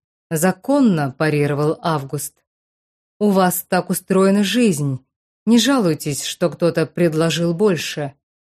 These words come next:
Кто-то из осведомленных лиц дошел до Николса, вашего некоронованного короля. Николс сопоставил кое-какие слухи и пришел к выводу, что искомая китаянка может оказаться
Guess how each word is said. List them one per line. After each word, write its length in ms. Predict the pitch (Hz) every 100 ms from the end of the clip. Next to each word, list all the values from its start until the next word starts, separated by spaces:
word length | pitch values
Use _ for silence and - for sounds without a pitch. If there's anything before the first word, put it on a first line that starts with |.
| _ _
Кто-то 340 | - 302 302 247
из 240 | 226 -
осведомленных 880 | - 190 208 202 202 240 220 190 -
лиц 360 | 190 214 - - _ _
дошел 440 | 156 190 - 208 180
до 180 | 170
Николса, 680 | 170 160 147 180 175 - 214 214 _
вашего 440 | - 180 185 180 175
некоронованного 1000 | 175 170 180 180 180 165 165 165 165 160
короля. 580 | 180 175 175 170 165 - _ _ _ -
Николс 640 | 233 247 160 143 - - _ _ -
сопоставил 640 | 208 202 - 240 214 180
кое-какие 520 | 202 185 180 185 190
слухи 420 | 175 240 277 214
и 120 | 185
пришел 420 | 170 185 180 220 208
к 100 | 214
выводу, 520 | 269 208 170 156 143 _ _
что 260 | - 220 214
искомая 480 | 208 220 202 190
китаянка 640 | 175 185 196 233 240 - 175
может 320 | 185 175 185
оказаться 760 | 185 185 175 185 - 190 175